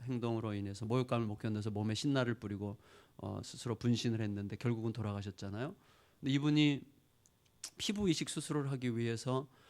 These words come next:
온몸에 그 시신에서 떼어낸 피부 뭐 육백 조각인가 육천 조각을 갖다 붙이는 그 어마어마하게 잔혹한 수술을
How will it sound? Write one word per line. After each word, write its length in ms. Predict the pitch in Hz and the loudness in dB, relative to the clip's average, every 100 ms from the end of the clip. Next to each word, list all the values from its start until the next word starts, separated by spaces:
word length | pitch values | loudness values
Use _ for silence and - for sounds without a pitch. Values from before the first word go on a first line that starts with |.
| - | -6
온몸에 640 | 123 147 156 143 139 131 - | 0 2 4 4 2 0 -6
그 360 | - 120 117 - - - _ _ - - - | -4 -2 -2 -6 -16 -20 _ _ -20 -12 -4
시신에서 580 | 214 208 214 196 156 | 0 2 6 6 4
떼어낸 680 | 151 170 160 143 143 135 127 - | 0 0 2 4 4 2 -2 -6
피부 460 | - 165 151 143 131 - | -8 -4 0 0 -4 -4
뭐 180 | 127 123 123 | -4 -4 -6
육백 320 | 113 - 180 | -4 -2 2
조각인가 400 | 185 139 120 156 | 2 4 4 2
육천 360 | 147 - 202 | 0 2 4
조각을 480 | 160 139 117 113 107 - - - | 4 0 0 -4 -8 -14 -20 -18
갖다 200 | - 123 | -10 -10
붙이는 600 | 117 - 131 117 104 - _ _ _ | -6 -4 -4 -4 -6 -12 _ _ _
그 220 | - 131 - | -6 -4 -2
어마어마하게 880 | 143 202 262 247 214 196 190 170 160 | -2 2 4 4 4 2 0 -2 -2
잔혹한 600 | 123 127 143 - 147 139 | 0 0 0 -2 0 0
수술을 460 | 143 139 127 127 | -4 -4 -2 -4